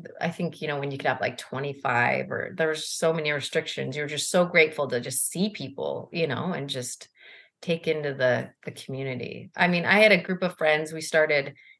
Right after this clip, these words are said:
just within our ward, but we just started a Marco Polo group just so that we could keep tabs on everybody and making sure everybody's okay. And so there was a little bit of, like, it was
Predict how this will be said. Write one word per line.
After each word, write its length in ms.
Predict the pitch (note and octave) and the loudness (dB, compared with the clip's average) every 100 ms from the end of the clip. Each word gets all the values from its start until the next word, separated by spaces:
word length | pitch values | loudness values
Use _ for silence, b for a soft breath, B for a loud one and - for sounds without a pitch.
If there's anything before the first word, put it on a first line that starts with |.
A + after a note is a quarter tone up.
| _ _ _ | _ _ _
just 220 | G3+ G3 - _ _ | 0 0 -2 _ _
within 380 | F#3+ F#3+ F#3+ F#3 | 2 4 6 6
our 200 | D#3 D#3+ | 6 8
ward, 300 | A3+ G#3+ F3 | 10 10 8
but 100 | E3 | 4
we 100 | F3+ | 2
just 180 | F3 - | -2 4
started 320 | F3+ E3 D#3 | 6 6 4
a 20 | |
Marco 280 | D#3 D3+ C#3 | 0 0 -4
Polo 380 | - G#3+ G#3+ F3 | 2 6 6 6
group 360 | D#3 C#3+ D3 | 4 0 -2
just 240 | - E3 - | -4 -4 0
so 120 | D#3+ | 0
that 120 | D3+ | 0
we 80 | C#3 | -4
could 220 | C#3 C#3+ | -8 -10
keep 340 | - D#3+ D3 - - _ _ _ _ | -10 -12 -12 -14 -20 _ _ _ _
tabs 340 | - E3 E3 E3 | 0 4 4 2
on 120 | C#3+ | 0
everybody 640 | C#3 C#3 C3 C3 C3+ C3+ | -2 0 0 0 -2 -4
and 200 | A#2+ C3 | -4 -6
making 280 | C#3 C3+ C#3+ | -8 -8 -8
sure 420 | - D3+ C#3+ C3+ - | -8 -4 -4 -4 -6
everybody's 500 | C#3+ C#3 C3+ C3+ D3+ | -8 -8 -8 -6 -8
okay. 480 | C3 C3+ A#2+ B2+ | -8 -4 -2 -2
And 220 | B2+ - - _ - | -4 -6 -12 _ -4
so 140 | - G3 | 4 8
there 100 | G3+ | 8
was 140 | G#3+ | 8
a 60 | F3+ | 6
little 260 | F#3+ A3 | 6 6
bit 140 | G#3+ G3 | 6 4
of, 100 | F3+ | 4
like, 320 | D#3+ C#3+ C#3 | 2 0 -2
it 100 | - | -6
was 160 | D3+ D3 | -4 -4